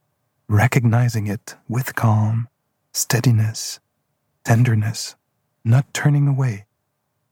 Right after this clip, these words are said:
Play with these phrases in your own way. "I care about your pain, your difficulty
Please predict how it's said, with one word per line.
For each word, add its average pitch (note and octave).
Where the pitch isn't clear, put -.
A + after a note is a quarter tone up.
Play D3
with D3
these A#2+
phrases G#2+
in G#2+
your G#2
own A2+
way. G#2+
"I B2+
care C#3
about G#2
your A2
pain, G#2
your G#2+
difficulty A2+